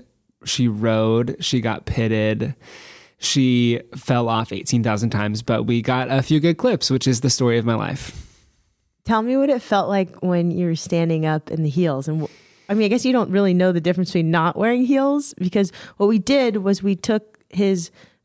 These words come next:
Speaker 2: go-go boots and put them on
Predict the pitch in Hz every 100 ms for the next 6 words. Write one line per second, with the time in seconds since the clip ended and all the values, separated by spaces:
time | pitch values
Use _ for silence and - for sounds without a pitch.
0 | 170 214 208 202 185 165 185 196 185 -
1 | - - 185 180 185 180 - _ _ -
2 | 220 - 196 185 185 175 175